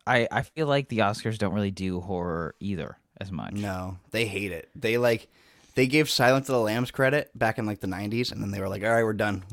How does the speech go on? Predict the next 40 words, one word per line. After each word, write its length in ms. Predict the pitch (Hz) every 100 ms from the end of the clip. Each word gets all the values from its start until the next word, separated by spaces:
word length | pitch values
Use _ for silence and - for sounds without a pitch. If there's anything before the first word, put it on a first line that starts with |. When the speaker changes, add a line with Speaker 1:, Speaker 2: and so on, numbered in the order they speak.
| 104 104
Speaker 2:
We 160 | 107 107
Speaker 1:
That 40 |
Speaker 2:
gave 80 | 101
Speaker 1:
was 100 | 98
Speaker 2:
you 60 | 120
Speaker 1:
it, 40 |
Speaker 2:
what 100 | 113
you 140 | 110 104
Speaker 1:
yeah. 120 | 87
Speaker 2:
like. 80 | 95
Yeah, 220 | 101 107 101
we're 160 | 104
done 180 | 104 107
with 120 | 98
it." 160 | 98 - _ _ _ -
Um, 340 | 107 107 98 - _ _ _ _
I 60 | 127
remember 520 | 147 151 139 113 - -
in 80 |
twenty 320 | 98 - 127 120
nineteen, 600 | 101 104 104 92 85 -
the 60 | 104
most 160 | 101
shameful 420 | - 110 107 107
thing 220 | 117 110 107
they've 160 | 104
ever 180 | 101 104
done 320 | - 87 78 - _ _ _ -
is 140 | 104 -
have 240 | 110 101
a 60 | 98
whole 220 | 120 135
dance 440 | 131 110 117 -
number 240 | 110 101 95
dedicated 500 | 95 101 - 104 95
to 60 | 98
Midsommar 720 | 98 101 - 95 98 104 104
and 140 | 101 -
Us. 400 | 95 135 - - _ _ _ _ _ 110
Speaker 1:
Right. 560 | 101 101 104 80 -